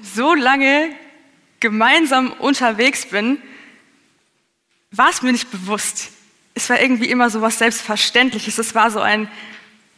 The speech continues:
„Du bist ja da. Es ist ja irgendwie normal.“ Und vielleicht weißt du's, es ist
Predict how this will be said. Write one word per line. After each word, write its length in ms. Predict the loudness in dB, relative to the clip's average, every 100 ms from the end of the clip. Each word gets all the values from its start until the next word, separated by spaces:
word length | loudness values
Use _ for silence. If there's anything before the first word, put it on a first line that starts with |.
| _ _ _ _ _ _
„Du 80 | -6
bist 200 | -4 0
ja 220 | 2 2
da. 420 | 2 2 0 -4 -14 -20 -18
Es 160 | -14
ist 120 | -12 -6
ja 120 | -4
irgendwie 280 | -4 -6 -6
normal.“ 500 | -6 0 0 0 -4 -14 -20 _ _ _ _ _ _ _ -20 -20 -20 -20 -20 _ _ -20 _ _ _ _ _ _ _ _ _ _ _ -4
Und 140 | -4
vielleicht 520 | 0 4 4 4 0
weißt 380 | 2 2 2 0
du's, 200 | 0 0
es 220 | 0 -2
ist 180 | -2 -4